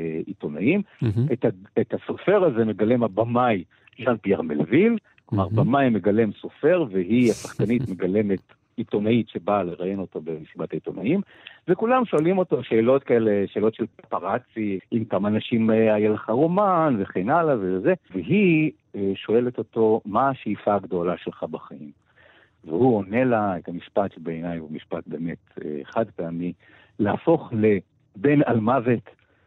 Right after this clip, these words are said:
Speaker 1: ואז למות."
Speaker 2: <laughs>
Speaker 1: להפוך נצחי ואז למות, זה תלוי איך מתרגמים את
Speaker 2: כן.
Speaker 1: זה. ב-, אה, אז הרעיון הזה של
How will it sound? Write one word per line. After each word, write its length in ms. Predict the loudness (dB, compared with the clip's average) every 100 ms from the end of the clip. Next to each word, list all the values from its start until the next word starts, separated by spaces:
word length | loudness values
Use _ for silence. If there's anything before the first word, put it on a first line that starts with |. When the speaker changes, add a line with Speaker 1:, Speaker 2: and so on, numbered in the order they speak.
| -4
Speaker 1:
ואז 260 | -2 0 -2
למות." 440 | -6 -8 -10 _ -20 -16
Speaker 2:
<laughs> 280 | -14 -2 0
Speaker 1:
להפוך 300 | 2 0 2
נצחי 540 | 2 0 -2 0 2 2 0 -20 _ -6
ואז 320 | 0 2 2
למות, 360 | 0 -4 -4 -8 -10
זה 80 |
תלוי 260 | -4 -2 0
איך 120 | -2
מתרגמים 520 | -4 -6 -6 -4 -4
את 100 | -4
Speaker 2:
כן. 80 | -2
Speaker 1:
זה. 100 | -2 -4
ב-, 400 | -6 -8 -10 -16 -20 -20 -20 _ -6
אה, 180 | 0 0 0
אז 120 | -2
הרעיון 240 | 0 2 2
הזה 160 | 0
של 220 | 0 2